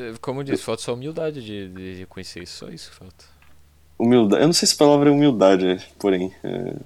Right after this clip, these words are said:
Speaker 1: É,
Speaker 2: é
Speaker 1: eu falando de forma genérica, qualquer, qualquer adjetivo você colocar aí, qualquer, sei lá que porra de verbo, não sei falar português, foda-se.
Speaker 2: Hum, é, tem razão, você não sabe mesmo. É.
Speaker 1: É, não sei.
Speaker 2: <laughs> Ah,
Speaker 1: Não sei, não sei.
Speaker 2: mas, olha, é, eu não sei se isso é um bom argumento, porque isso comprometeria, basicamente,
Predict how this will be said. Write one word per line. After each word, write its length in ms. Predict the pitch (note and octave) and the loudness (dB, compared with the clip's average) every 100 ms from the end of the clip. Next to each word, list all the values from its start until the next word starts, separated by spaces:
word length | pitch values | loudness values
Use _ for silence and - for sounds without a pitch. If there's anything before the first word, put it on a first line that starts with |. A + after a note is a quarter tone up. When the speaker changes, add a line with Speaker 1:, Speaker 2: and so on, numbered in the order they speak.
| - | -10
Speaker 1:
É, 280 | - G2 G2+ | -6 -2 -4
Speaker 2:
é 0 | |
Speaker 1:
eu 160 | G2+ | -6
falando 400 | - - A#2 B2 | -16 -12 -10 -8
de 60 | A#2+ | -10
forma 260 | - A2+ A2 | -10 -10 -10
genérica, 340 | F#2+ F#2+ G2 | -10 -10 -10
qualquer, 520 | G2 - A#2+ A#2 G#2+ | -12 -6 -4 -4 -6
qualquer 180 | - - | -8 -10
adjetivo 460 | G2+ G2 - - G2 | -10 -12 -18 -18 -18
você 80 | - | -18
colocar 280 | F2 - | -20 -14
aí, 140 | F2+ G2 | -14 -14
qualquer, 440 | D#2+ - F#2+ F2 | -18 -18 -18 -18
sei 180 | - F#2+ | -18 -18
lá 60 | F#2 | -18
que 80 | |
porra 220 | _ F#2 F2 | _ -16 -16
de 80 | |
verbo, 340 | E2 E2 F#2 F2+ | -16 -16 -16 -16
não 100 | F2+ | -16
sei 140 | - | -14
falar 140 | F#2 F2+ | -12 -14
português, 460 | - - F2+ F#2 | -16 -20 -18 -18
foda-se. 400 | - F#2 - - _ _ - G#2 | -20 -20 -20 -20 _ _ -14 -8
Speaker 2:
Hum, 140 | F#2+ - | -8 -6
é, 180 | F#2+ F2 | -4 -4
tem 180 | - F#2+ | -2 -2
razão, 300 | F#2+ F#2+ F2+ - | 0 -2 -4 -12
você 140 | - | -8
não 60 | F2+ | -4
sabe 220 | F#2+ G2 | -2 -2
mesmo. 240 | F#2+ - _ _ _ _ | -6 -10 _ _ _ _
É. 420 | - - - E3+ | -2 0 -2 -2
Speaker 1:
É, 160 | - F2+ | -4 0
não 100 | D#3 | 2
sei. 280 | - C3+ - | 4 0 -2
Speaker 2:
<laughs> 80 | - - - - - | -18 -20 -20 -20 2
Ah, 100 | G2+ | 6
Speaker 1:
Não 80 | G2 | 8
sei, 220 | F#2 F#2+ | 8 6
não 80 | - | 0
sei. 200 | - F#2 _ | -12 -20 _
Speaker 2:
mas, 320 | - A2 - - | 2 4 4 4
olha, 300 | G#2+ F#2+ F#2+ - - | 4 4 0 -14 -8
é, 220 | F#2+ - | -4 -2
eu 60 | A2 | -2
não 60 | |
sei 160 | - D3 | 2 2
se 100 | - | 4
isso 140 | - | 0
é 20 | A#2+ | 0
um 160 | G#2 | 2
bom 120 | G2 G#2 | 4 6
argumento, 460 | G2+ F#2+ G2 G2+ | 6 4 2 0
porque 160 | - G2 | -2 -2
isso 140 | - | 0
comprometeria, 680 | A2 G#2 G#2 G2+ G2 G2 G#2 | -2 0 0 4 6 6 6
basicamente, 640 | G2+ - G2 F#2+ F#2 F2 | 2 2 0 0 -2 -4